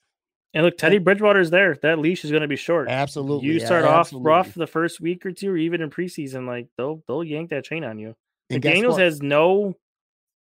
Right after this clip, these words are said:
Speaker 1: loyalty to this guy.
Speaker 2: No,
Speaker 1: It's not his
Speaker 2: no,
Speaker 1: pick.
Speaker 2: zero.
Speaker 1: Yeah. So
Speaker 2: And guess what, too, by the way? If they do move on from him, or even if they don't, even after all this shit Miami gave up to get Hill,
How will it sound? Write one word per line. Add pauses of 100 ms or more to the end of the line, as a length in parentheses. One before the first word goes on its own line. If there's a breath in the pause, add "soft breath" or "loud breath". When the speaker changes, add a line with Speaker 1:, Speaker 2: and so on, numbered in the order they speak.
(120)
Speaker 1:
loyalty (180)
to
this
guy. (340)
Speaker 2:
No,
Speaker 1:
It's
not
his
Speaker 2:
no,
Speaker 1:
pick.
Speaker 2:
zero. (480)
Speaker 1:
Yeah. (560)
So
Speaker 2:
And
guess
what,
too,
by
the
way? (640)
If
they
do
move
on
from
him,
or
even
if
they
don't, (640)
even
after
all
this
shit
Miami
gave
up
to
get
Hill,